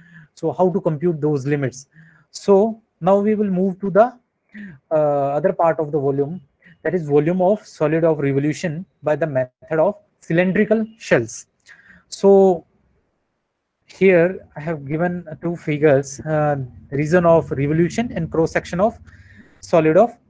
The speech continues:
revolution. The first one is the region of revolution, like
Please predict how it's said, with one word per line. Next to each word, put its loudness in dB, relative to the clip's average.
revolution. -2
The -20
first -4
one 2
is -2
the 6
region 2
of 2
revolution, -2
like -4